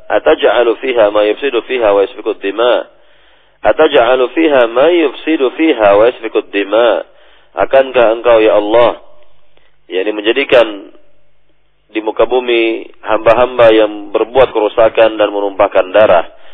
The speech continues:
Wa nahnu nusabbihu bihamdika wa nuqaddisu lak. Sedangkan kami senantiasa bertasbih kepadamu, memuji engkau dan mensucikan dirimu. Qala inni a'lamu ma la ta'lamun.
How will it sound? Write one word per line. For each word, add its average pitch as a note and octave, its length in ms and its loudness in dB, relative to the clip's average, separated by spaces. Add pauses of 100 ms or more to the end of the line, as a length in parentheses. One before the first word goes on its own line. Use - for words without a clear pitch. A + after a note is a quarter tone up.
(240)
Wa G#2 160 2
nahnu D3 320 0
nusabbihu B2 560 -4
bihamdika A#2 560 -2
wa G2+ 160 2
nuqaddisu G2 560 -4
lak. F2+ 240 0 (400)
Sedangkan G2+ 400 0
kami A2 320 0
senantiasa G2+ 640 0
bertasbih - 640 -2
kepadamu, A#2 560 2
memuji A#2+ 480 -6
engkau G2+ 560 0 (720)
dan G2+ 480 2
mensucikan A2 560 -2
dirimu. G2 640 0
Qala G2 480 4
inni G#2+ 320 -8
a'lamu F#2+ 480 -2
ma F2+ 240 -2
la D#2+ 80 0
ta'lamun. E2 800 -4